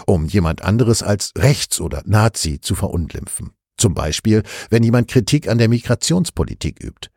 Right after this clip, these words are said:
Gleichzeitig habe ich diesen Menschen als skrupellos, opportunistisch und stets auf der Seite der Macht erlebt, wenn es um den eigenen Vorteil geht. Und da war mein Gedanke,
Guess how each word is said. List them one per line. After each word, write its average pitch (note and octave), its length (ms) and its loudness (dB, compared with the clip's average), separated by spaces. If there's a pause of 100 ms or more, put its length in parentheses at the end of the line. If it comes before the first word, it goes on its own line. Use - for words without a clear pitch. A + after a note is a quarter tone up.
(100)
Gleichzeitig E2+ 760 0
habe F2 160 2
ich - 140 -6
diesen A#2+ 260 0
Menschen G2+ 320 0
als D#2+ 200 -4
skrupellos, F#2 680 2
opportunistisch G#2 840 0
und G2+ 140 -2
stets - 380 -2
auf G2+ 120 -2
der G2 160 2
Seite G#2 280 0
der F2 140 -2
Macht G#2+ 380 -2
erlebt, G#2+ 360 0 (260)
wenn C3 180 0
es A2 140 0
um G2 100 0
den E2+ 140 -2
eigenen - 400 -6
Vorteil - 480 -6
geht. - 320 -12 (380)
Und D3 160 2
da E3 100 6
war F3 100 6
mein E3 180 6
Gedanke, C3+ 580 4